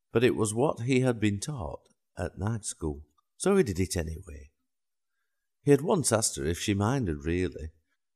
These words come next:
and she had said, quite loudly and plainly, "Nay!"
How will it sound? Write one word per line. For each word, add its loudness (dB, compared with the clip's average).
and -8
she -2
had -2
said, -2
quite -2
loudly 0
and -6
plainly, -2
"Nay!" 10